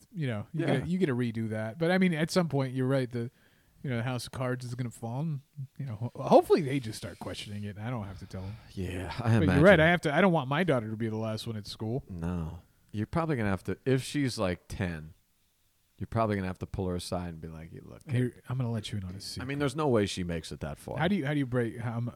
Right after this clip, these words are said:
Speaker 1: how do you break that news? It's just, "Hey, here's the, I'm gonna let you in on a secret."
Speaker 2: Yeah.
Speaker 1: You know that thing that you've been believing all your life?
Speaker 2: Mm-hmm.
Speaker 1: It's fucking fake.
Speaker 2: Mm-hmm.
Speaker 1: <laughs> It's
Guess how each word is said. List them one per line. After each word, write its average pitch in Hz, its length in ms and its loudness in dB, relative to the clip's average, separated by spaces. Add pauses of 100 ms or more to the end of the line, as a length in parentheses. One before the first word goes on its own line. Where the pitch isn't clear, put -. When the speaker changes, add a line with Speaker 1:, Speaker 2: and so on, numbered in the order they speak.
Speaker 1:
how 131 100 0
do 196 80 6
you 202 60 4
break 117 340 -2
that 101 180 -6
news? 107 440 -2
It's - 260 -12
just, - 340 -8 (160)
"Hey, 101 140 -8
here's 110 220 -2
the, 101 80 -12 (800)
I'm 196 60 -8
gonna 135 100 -2
let 107 180 -2
you 98 80 -2
in 92 80 -4
on 92 100 -10
a 85 60 -14
secret." - 480 -14 (300)
Speaker 2:
Yeah. 85 220 -12 (920)
Speaker 1:
You 139 120 -8
know 147 100 -2
that 113 220 -4
thing 107 260 -4
that 104 80 -2
you've 98 140 -6
been 95 160 -8
believing 98 420 -10
all - 260 -20
your - 140 -20
life? - 500 -20
Speaker 2:
Mm-hmm. - 260 -10 (840)
Speaker 1:
It's - 180 -20
fucking - 260 -18
fake. - 340 -20 (280)
Speaker 2:
Mm-hmm. - 540 -14
Speaker 1:
<laughs> - 60 -16
It's - 220 -12